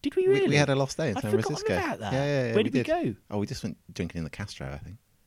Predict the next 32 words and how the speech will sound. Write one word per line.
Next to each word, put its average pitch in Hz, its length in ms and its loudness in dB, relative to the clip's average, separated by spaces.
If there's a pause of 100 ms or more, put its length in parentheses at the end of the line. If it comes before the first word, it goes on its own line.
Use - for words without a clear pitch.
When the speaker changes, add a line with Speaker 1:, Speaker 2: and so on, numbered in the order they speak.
(200)
Speaker 1:
Oh, 127 160 4
was 147 160 2
it 120 80 -4
one 120 100 0
of 120 80 0
those 135 220 2
instances, 117 400 4
was 107 200 -6
it? - 20 -8 (140)
Speaker 2:
<laughs> - 140 -20
Speaker 1:
Beardy. 113 360 2 (260)
<laughs> 143 600 -4 (1300)
Speaker 2:
But 143 140 -8 (460)
Speaker 1:
Anyway, 208 280 8
yeah, 185 160 12
my, 180 220 6
so 170 200 2
two 175 160 4
of 170 40 4
my 156 120 2
friends 151 240 -2
did 110 100 -10
this 104 140 -8
year. 113 100 -2
I 113 80 -6
didn't 120 200 -8
join 117 220 -2
them. 110 120 -4
They 113 80 -2
went 117 160 -4
to - 40 -8
Berlin. 117 460 0